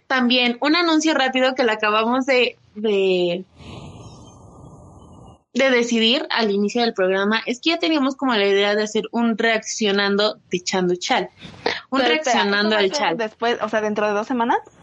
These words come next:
Speaker 1: Eh, realmente vimos algo ahí medio curiosillo en Facebook que le dije, "Güey, vamos a reaccionar a esto", pero como que en podcast no serviría porque no van a estar viendo a qué reaccionamos. Entonces,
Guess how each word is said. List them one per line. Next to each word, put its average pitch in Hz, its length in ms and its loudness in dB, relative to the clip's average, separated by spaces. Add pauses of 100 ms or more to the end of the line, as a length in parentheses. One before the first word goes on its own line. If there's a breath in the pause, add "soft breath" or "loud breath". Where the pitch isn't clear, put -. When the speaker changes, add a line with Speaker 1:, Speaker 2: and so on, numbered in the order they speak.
(160)
Speaker 1:
Eh, 226 400 4
realmente 294 400 0
vimos 294 300 2
algo 262 340 4
ahí 208 180 2
medio 220 260 2
curiosillo 214 600 0
en 202 200 0
Facebook 220 480 0
que 226 100 -4
le 196 120 0
dije, 208 280 0
"Güey, 359 840 2
vamos 262 360 2
a 370 100 2
reaccionar 247 520 2
a 269 80 4
esto", 285 300 0
pero 302 220 2
como 294 240 0
que 320 100 2
en 302 120 2
podcast 359 440 -2
no 269 100 0
serviría 220 420 0
porque 208 240 -4
no 180 300 0
van 185 240 0
a 185 60 2
estar 180 340 -4
viendo 175 220 0
a - 180 -2
qué 190 100 0
reaccionamos. - 680 -2 (360 loud breath)
Entonces, 339 480 2